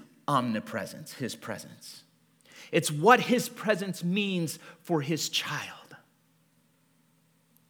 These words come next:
God's presence means that even in those remote, forsaken,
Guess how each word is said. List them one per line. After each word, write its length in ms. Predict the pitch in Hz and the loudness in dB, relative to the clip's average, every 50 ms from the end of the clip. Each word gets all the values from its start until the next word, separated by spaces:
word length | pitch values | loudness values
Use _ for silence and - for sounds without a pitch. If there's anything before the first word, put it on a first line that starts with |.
| _ _ _ | _ _ _
God's 260 | - 151 147 147 143 147 | 6 6 6 6 6 2
presence 720 | - - - 185 180 156 170 156 147 - - - - - | -8 2 4 4 4 6 2 -4 -4 -8 -10 -14 -14 -10
means 460 | 139 135 151 156 156 156 151 147 147 | -4 -2 0 0 0 0 -2 -4 -2
that 220 | - 139 135 131 - | 2 2 2 2 0
even 300 | - 175 175 165 170 160 | -4 -4 -2 0 0 0
in 160 | 151 147 147 139 | -2 -2 -2 0
those 380 | 147 143 143 143 143 - - - - _ _ _ _ _ _ _ _ | 0 2 2 0 -2 -6 -12 -16 -20 _ _ _ _ _ _ _ _
remote, 640 | - 120 120 123 127 135 147 156 156 156 - - - - - _ _ _ _ _ _ _ _ _ _ _ _ _ _ - - | -6 -4 -4 -2 -4 -2 -2 -2 -2 -4 -6 -12 -16 -18 -20 _ _ _ _ _ _ _ _ _ _ _ _ _ _ -20 -14
forsaken, 960 | - 123 101 104 - - - - 160 151 143 147 - 147 135 131 131 127 | -8 -6 -6 -6 -6 -8 -8 -4 -2 -4 -4 -4 -6 -8 -8 -6 -8 -10